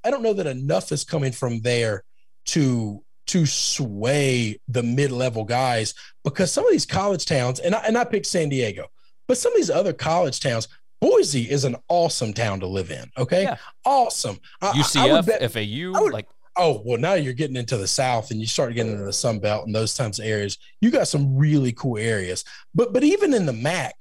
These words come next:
Speaker 1: like, like, you're in Midwest, but the Midwest area of, of a lot of these college towns, they're quaint, they're nice, they're big enough.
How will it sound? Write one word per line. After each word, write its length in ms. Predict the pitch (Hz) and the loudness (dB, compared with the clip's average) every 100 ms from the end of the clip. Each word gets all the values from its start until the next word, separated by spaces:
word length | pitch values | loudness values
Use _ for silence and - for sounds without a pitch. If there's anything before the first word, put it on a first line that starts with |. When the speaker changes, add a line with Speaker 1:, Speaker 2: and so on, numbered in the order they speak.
| - - - | -20 -20 -2
Speaker 1:
like, 280 | 165 165 - - - - | 0 0 -4 -18 -20 -4
like, 320 | 175 160 - | -2 -2 -2
you're 160 | 214 285 | -2 2
in 240 | 269 226 | 2 2
Midwest, 580 | 190 208 143 185 349 - - - - - - | 2 2 2 2 0 -6 -16 -20 -20 -20 -6
but 140 | - 277 | -2 2
the 80 | 247 | 4
Midwest 680 | 302 480 196 220 262 - | 6 4 4 4 2 2
area 400 | 175 156 139 131 127 - - | 0 2 2 0 -2 -10 -2
of, 220 | 151 147 | -2 0
of 120 | 156 | 2
a 40 | |
lot 160 | 156 202 | 4 4
of 40 | |
these 160 | 190 156 | 4 0
college 460 | - 139 170 190 - | 2 2 2 0 0
towns, 340 | 220 220 214 - 156 | 0 0 -4 -14 -4
they're 220 | 143 - - | -4 -4 -10
quaint, 400 | - 170 196 165 | -2 0 0 0
they're 140 | 135 | 0
nice, 320 | 147 196 196 | 2 0 0
they're 160 | - 143 | 0 -2
big 260 | 110 175 | 0 0
enough. 300 | 180 190 196 | 2 2 0